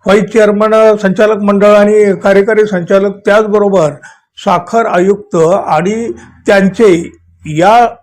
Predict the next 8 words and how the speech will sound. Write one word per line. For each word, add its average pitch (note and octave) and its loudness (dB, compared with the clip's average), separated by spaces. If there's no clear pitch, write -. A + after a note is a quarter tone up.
गैरव्यवहारात G3 2
अडकलेले F3 -2
सर्व F3+ 0
अधिकारी E3 0
आणि A3 0
लेखापरीक्षक F3+ -2
यांच्या E3+ 0
विरोधात F3+ 2